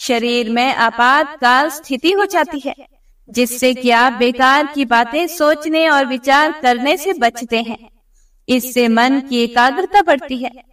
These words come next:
तथा इच्छाएं अवचेतना पहुंचाती हैं। ब्रह्म मुहूर्त के समय पर ईश्वर की विशेष कृपा होती है और कोई भी व्यक्ति जब अपनी मनोकामना को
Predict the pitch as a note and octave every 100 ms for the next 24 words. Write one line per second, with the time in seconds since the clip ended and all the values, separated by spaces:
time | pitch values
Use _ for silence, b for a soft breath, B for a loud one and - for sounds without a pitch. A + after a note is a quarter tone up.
0 | _ _ _ - C#4+ D4+ F4 E4 C#4+ D4
1 | D#4 C4+ D4 D#4+ C#4+ C4 C4 C4+ C4 C#4
2 | G4+ F4+ E4+ D#4+ C#4 C4+ B3+ B3+ C4 _
3 | _ _ _ _ _ G#3 A#3 B3+ C4 B3
4 | B3 A#3 B3 A#3+ B3+ B3 B3+ A3+ C4+ D#4+
5 | D4+ A#3+ A#3+ _ _ _ - D#4 D#4+ E4
6 | F4 F4 E4 D4 C#4+ E4+ F#4+ F#4+ G4 A#3+
7 | A#3 C#4 F#4+ G4+ E4+ D4+ D4+ D#4 - _
8 | _ _ _ - A#3 A#3+ B3 C#4+ E4 F#4
9 | F4+ G4+ F#4+ F#4 F#4 E4 C#4+ C#4+ _ _
10 | _ A#3+ C4 B3+ B3+ C4 C4 B3+ B3 B3
11 | B3 B3+ D4+ E4+ E4+ E4+